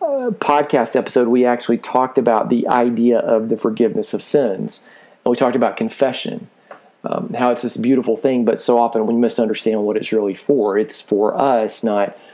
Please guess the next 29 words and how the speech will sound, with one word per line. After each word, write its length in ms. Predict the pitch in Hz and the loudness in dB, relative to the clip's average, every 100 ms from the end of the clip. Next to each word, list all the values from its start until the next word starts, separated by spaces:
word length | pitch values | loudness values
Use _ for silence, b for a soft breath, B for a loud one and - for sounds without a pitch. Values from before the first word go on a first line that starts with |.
| B B | B B
not 240 | 113 101 | 0 2
for 80 | 113 | 0
God. 340 | 117 131 110 120 | 2 2 2 2
God's 240 | 120 117 | 2 2
already 220 | 113 113 | 2 0
forgiven 420 | - 110 139 139 | -2 0 2 2
your 80 | 131 | 0
sin. 240 | 117 117 104 | 0 -2 0
He's 140 | 104 | 0
already 240 | 110 110 | 2 0
forgotten 840 | - 110 107 107 131 - 95 87 82 _ b b b b - | 0 -2 2 2 2 0 -4 -6 -8 _ b b b b 0
your 180 | 123 113 | 2 2
sin. 400 | - 95 - - _ b b b _ _ | -2 -4 -6 -12 _ b b b _ _
He's 320 | - 143 135 | 2 4 4
not 220 | 135 127 | 2 2
even 180 | 127 120 | 2 0
holding 420 | 110 135 123 123 | 2 2 2 0
future 440 | 120 - 143 143 123 | -2 0 0 2 -2
sins 300 | - 127 123 | 0 2 2
against 420 | 123 160 156 - | 2 0 -2 -4
you. 180 | 98 107 | -2 0
If, 140 | 113 | 0
if 220 | - - 120 | -2 0 -2
you 60 | |
forget 340 | 117 117 131 113 | 0 0 0 2
that, 220 | 101 - | 0 0
go 120 | 113 | 0
back 300 | 113 110 - | 2 0 -2
and, 180 | 104 | -4